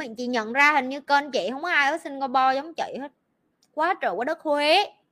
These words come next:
Đồng Nai, Nhật Bản,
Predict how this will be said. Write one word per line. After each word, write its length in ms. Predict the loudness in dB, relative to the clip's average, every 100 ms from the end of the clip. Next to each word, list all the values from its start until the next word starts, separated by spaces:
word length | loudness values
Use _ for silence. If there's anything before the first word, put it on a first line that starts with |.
| _ _ _ _ _ _ _ _ -8
Đồng 200 | -6 -2
Nai, 480 | 0 0 -2 -8 -12 _ _ _ _ _ _ _ _
Nhật 180 | -10 -2
Bản, 340 | 0 0 -2